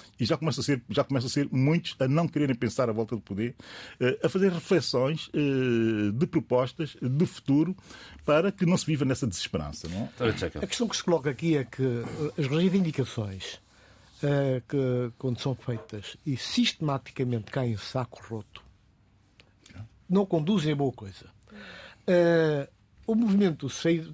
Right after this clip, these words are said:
Speaker 3: sair, vamos sair de Angola, vamos ficar fechados em casa, utilizar caçarolas e bater e fazer barulho em casa,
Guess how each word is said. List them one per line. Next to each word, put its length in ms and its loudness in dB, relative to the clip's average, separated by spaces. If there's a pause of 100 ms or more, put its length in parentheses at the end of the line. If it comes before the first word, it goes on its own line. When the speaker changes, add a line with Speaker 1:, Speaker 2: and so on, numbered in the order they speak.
(100)
Speaker 3:
sair, 300 2
vamos 240 0
sair 120 2
de 80 0
Angola, 520 2 (520)
vamos 200 2
ficar 260 0
fechados 300 0
em 80 2
casa, 640 0
utilizar 480 0
caçarolas 720 0
e 80 -2
bater 320 0
e 80 -4
fazer 220 0
barulho 300 2
em 80 2
casa, 480 0